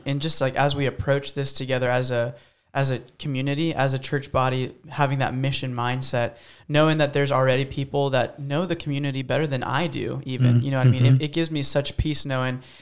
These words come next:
Speaker 1: hey, I'm gonna be able to lean on my brother and sister here and there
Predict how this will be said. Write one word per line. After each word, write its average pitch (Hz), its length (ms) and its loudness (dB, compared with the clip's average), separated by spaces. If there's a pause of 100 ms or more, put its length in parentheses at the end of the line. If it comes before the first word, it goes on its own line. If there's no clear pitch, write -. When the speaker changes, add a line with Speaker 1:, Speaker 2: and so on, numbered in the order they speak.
(140)
Speaker 1:
hey, 143 160 0
I'm 131 140 2
gonna 147 160 -2
be 131 100 -2
able 127 160 -2
to 127 60 2
lean 131 240 0
on 123 100 0
my 123 140 0
brother 123 320 0
and 123 100 -6
sister 131 360 -2
here 123 280 -4
and 120 220 -4
there 120 260 -2